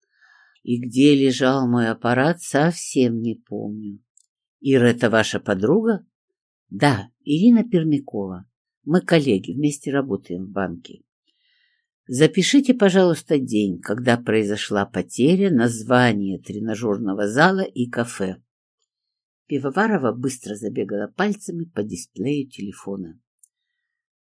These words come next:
"Дайте свой электронный адрес, я сброшу сообщение". Когда они закончили с одним делом,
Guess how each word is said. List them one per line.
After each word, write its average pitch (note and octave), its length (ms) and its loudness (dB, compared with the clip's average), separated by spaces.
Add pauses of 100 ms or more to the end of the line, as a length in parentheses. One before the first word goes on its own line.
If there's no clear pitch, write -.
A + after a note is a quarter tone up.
(960)
"Дайте B3 400 4
свой C3+ 360 4
электронный B2 600 0
адрес, B2 460 -8
я D3+ 140 2
сброшу E3+ 400 -4
сообщение". G2 880 -6 (640)
Когда A2 340 -2
они A2+ 180 -2
закончили G#2 840 -8
с - 120 -10
одним G3 380 2
делом, G#2 460 -6